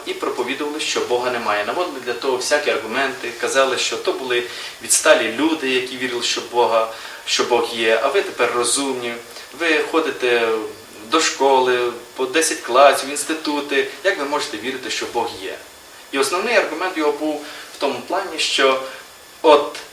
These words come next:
ви Бога бачите, це був його основний коньок такий. От зараз ви Бога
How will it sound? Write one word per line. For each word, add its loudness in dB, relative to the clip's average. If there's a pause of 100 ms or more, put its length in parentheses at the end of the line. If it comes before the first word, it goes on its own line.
(240)
ви 10
Бога 4 (120)
бачите, 2 (760)
це 0
був -4
його 0
основний -2
коньок -4
такий. -14 (840)
От 4
зараз 8 (140)
ви 6
Бога 2